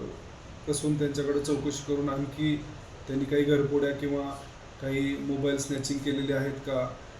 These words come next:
जे आता त्यांच्याकडे मिळून आलेले जे दोन, अ, आणखी मोबाईल आहेत ते अजून निष्पन्न व्हायचेत की ते कुणाचे आहेत, कुठले, अ, स्नॅचिंग केलेले आहेत का ते, हे तपासात सगळं निष्पन्न होईल आणि इतर काही मोटरसायकल वगैरे चोरी केले असतील तर ते तपासात अजून मिळून येतील.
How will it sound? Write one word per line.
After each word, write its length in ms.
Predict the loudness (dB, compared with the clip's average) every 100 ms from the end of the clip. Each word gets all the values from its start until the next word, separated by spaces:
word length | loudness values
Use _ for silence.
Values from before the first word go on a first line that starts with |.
| -16 -8 0
जे 120 | 4
आता 180 | 4 4
त्यांच्याकडे 560 | 2 4 4 4 6
मिळून 180 | 8 10
आलेले 300 | 10 10 8
जे 140 | 6 4
दोन, 280 | 6 6 2 0
अ, 20 | -2
आणखी 460 | -2 0 -2 -2 -4 -4
मोबाईल 480 | 0 2 6 8 8
आहेत 240 | 6 2 -2 -10 -14 -16 -10 0
ते 60 | 2
अजून 260 | 4 6
निष्पन्न 440 | 4 4 2 4 4
व्हायचेत 500 | 4 6 6 6 0 0
की 60 |
ते 100 | -2
कुणाचे 420 | 0 2 2 2
आहेत, 260 | 0 0 -4
कुठले, 420 | -6 -6 -2 0
अ, 440 | 0 -2 -4 -4 -2
स्नॅचिंग 400 | -2 -2 -2 -2
केलेले 360 | 0 0 0
आहेत 200 | 0 -2 -4
का 60 | -6
ते, 140 | -4 -8 -8 -14 -12 -6
हे 40 | 0
तपासात 320 | 2 2 -2
सगळं 320 | 0 0 2
निष्पन्न 400 | 2 2 0 0
होईल 160 | 0 0 -2 -8 -14 -12 -4
आणि 200 | -2 -2
इतर 180 | 0 0
काही 260 | 2 0
मोटरसायकल 560 | 2 0 -2 -4 -4 -2
वगैरे 240 | -2 0
चोरी 240 | -2 -2 -2
केले 240 | -2 -2
असतील 300 | -2 -2 -6
तर 60 | -6 -4
ते 60 |
तपासात 460 | -4 -2 -4 -4 -6
अजून 140 | -2 0
मिळून 240 | 2 2
येतील. 500 | 0 -4 -10 -10